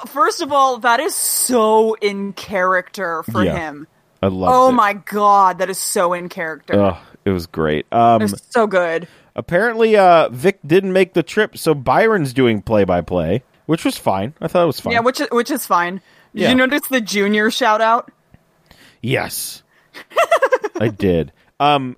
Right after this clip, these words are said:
Speaker 2: can we please talk about how James Drake is one half of the N X T U K Tag Team Champions, and he didn't have his fucking belt with him? What the fuck was that about?
Speaker 1: Because when you're by yourself, you're not really a champion if you're a tag team champion.
Speaker 2: I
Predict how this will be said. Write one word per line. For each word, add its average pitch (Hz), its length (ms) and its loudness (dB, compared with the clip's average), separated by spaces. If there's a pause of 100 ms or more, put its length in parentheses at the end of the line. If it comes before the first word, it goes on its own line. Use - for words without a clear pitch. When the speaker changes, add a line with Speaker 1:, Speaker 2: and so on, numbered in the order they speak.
Speaker 2:
can 302 140 0
we 392 100 2
please 381 280 0
talk 220 240 2
about 180 300 2
how 147 260 4
James 139 480 -2
Drake 123 440 0
is 117 180 0
one 127 220 0
half 120 300 -2
of 113 140 -6
the 113 180 2
N 110 100 2
X 110 200 -4
T - 140 -8
U 110 260 2
K 107 520 0 (360)
Tag 120 280 0
Team 117 200 -4
Champions, 110 840 -2 (380)
and 143 120 0
he 160 100 0
didn't 202 220 2
have 147 260 0
his 135 160 -2
fucking 127 420 -2
belt 101 340 -2
with 120 200 0
him? 139 220 0 (300)
What 165 180 -2
the 262 80 0
fuck - 380 -2
was 131 180 0
that 104 240 0
about? 90 360 -4 (220)
Speaker 1:
Because 226 300 -2
when 254 160 0
you're 254 100 -2
by 240 160 0
yourself, 240 500 -2
you're 196 100 -6
not 180 200 0
really 175 220 0
a 165 60 -4
champion 156 520 -4
if 151 120 -8
you're 151 100 -4
a 160 40 -6
tag 151 300 -4
team 156 180 -6
champion. 143 540 -6 (180)
Speaker 2:
I 139 300 2